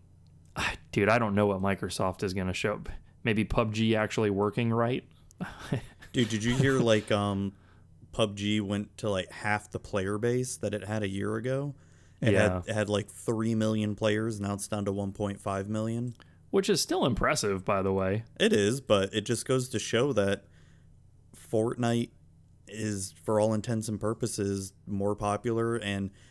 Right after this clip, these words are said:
Speaker 2: if I had to say, it is a better game after
Speaker 1: Mm-hmm.
Speaker 2: playing the two,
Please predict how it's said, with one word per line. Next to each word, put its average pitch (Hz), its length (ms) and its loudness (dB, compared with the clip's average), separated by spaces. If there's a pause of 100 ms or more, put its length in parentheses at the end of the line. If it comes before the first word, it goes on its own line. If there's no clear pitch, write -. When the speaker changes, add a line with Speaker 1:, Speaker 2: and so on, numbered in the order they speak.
(440)
Speaker 2:
if 107 160 -8
I 104 100 2
had 110 180 0
to 110 60 2
say, 117 160 4
it 107 180 2
is 117 160 4
a 120 60 4
better 107 320 4
game 101 520 -4 (380)
after 127 260 -2
Speaker 1:
Mm-hmm. 113 80 2
Speaker 2:
playing 143 220 2
the 147 80 0
two, 185 400 0